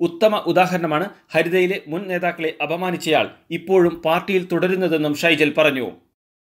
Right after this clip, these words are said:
ജെൻഡർ ഈക്വാലിറ്റിയെക്കുറിച്ചൊക്കെ ആരെങ്കിലും പറഞ്ഞാൽ അവരെയൊക്കെ പാപികളായി മുദ്രകുത്തുകയാണ് ചെയ്യുക. തനിക്കെതിരെ നടന്നതും അത്തരം രീതികളായിരുന്നു. ഈ മന്ത്രിസഭയിൽ ടൂറിസം പൊതുമരാമത്ത് മന്ത്രി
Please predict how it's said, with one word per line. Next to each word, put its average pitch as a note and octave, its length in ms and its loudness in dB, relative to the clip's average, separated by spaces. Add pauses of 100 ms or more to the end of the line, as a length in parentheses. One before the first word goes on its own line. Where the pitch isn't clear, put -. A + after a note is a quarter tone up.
(160)
ജെൻഡർ G3+ 460 0 (100)
ഈക്വാലിറ്റിയെക്കുറിച്ചൊക്കെ F#3 1040 -2 (100)
ആരെങ്കിലും F#3 480 0
പറഞ്ഞാൽ D3+ 340 2 (240)
അവരെയൊക്കെ G3 480 2
പാപികളായി F3+ 640 -2 (100)
മുദ്രകുത്തുകയാണ് E3 720 -2
ചെയ്യുക. C#3 580 -2 (340)
തനിക്കെതിരെ F3+ 440 0
നടന്നതും E3+ 560 -2
അത്തരം D#3+ 320 0
രീതികളായിരുന്നു. D3 800 0 (440)
ഈ F3+ 140 -2
മന്ത്രിസഭയിൽ F#3+ 720 -4 (100)
ടൂറിസം F#3+ 380 0
പൊതുമരാമത്ത് F3+ 640 -2
മന്ത്രി D3+ 480 -4